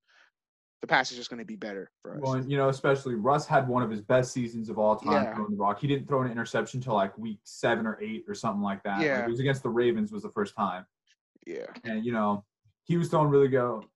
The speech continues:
Speaker 2: D K Metcalf had a breakout rookie year. He set some records. Tyler Lockett, great as always. Not really many of the receivers got injured. So, I don't know. Maybe,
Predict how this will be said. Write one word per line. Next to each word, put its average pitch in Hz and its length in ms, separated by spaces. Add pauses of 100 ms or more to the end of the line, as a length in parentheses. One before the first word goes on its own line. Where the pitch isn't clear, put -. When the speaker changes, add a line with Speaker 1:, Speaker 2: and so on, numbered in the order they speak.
(140)
Speaker 2:
D 143 160
K 175 160
Metcalf 143 360
had 131 120
a 104 40
breakout 120 500
rookie 123 220
year. 107 300
He 120 120
set 123 240
some 127 160
records. 107 560 (420)
Tyler 139 380
Lockett, 123 500
great 120 280
as 120 100
always. 101 560
Not 120 340
really 127 280
many 120 240
of 110 80
the 110 80
receivers 113 560
got 101 260
injured. 143 460 (540)
So, 104 260
I 117 100
don't 127 100
know. 151 160
Maybe, 143 460